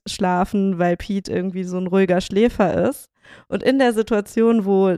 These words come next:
dann klar ist, er datet jetzt Teda oder er ist in sie verliebt, gibt es diesen Satz und der heißt, "Und in dieser Nacht schnarchte Pete zum ersten Mal."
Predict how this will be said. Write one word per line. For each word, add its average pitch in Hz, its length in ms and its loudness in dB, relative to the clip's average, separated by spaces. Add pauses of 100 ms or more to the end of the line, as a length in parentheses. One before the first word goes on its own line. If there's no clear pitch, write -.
dann 190 200 0
klar 208 340 0
ist, 214 140 -6
er 185 120 0
datet 190 400 -2
jetzt - 320 -6
Teda 208 420 2
oder 185 140 4
er 170 120 0
ist 185 120 -4
in 196 140 -6
sie 185 100 -6
verliebt, 214 560 -6 (320)
gibt - 180 -8
es 208 120 -6
diesen 196 260 -2
Satz 190 420 -2 (300)
und 190 320 -2 (400)
der 190 140 0
heißt, 190 420 0 (560)
"Und 196 140 -6
in 196 120 -4
dieser 202 300 -2
Nacht 190 320 -4
schnarchte 180 500 -4
Pete - 280 -10
zum 165 240 -8
ersten - 440 -8
Mal." 165 480 -4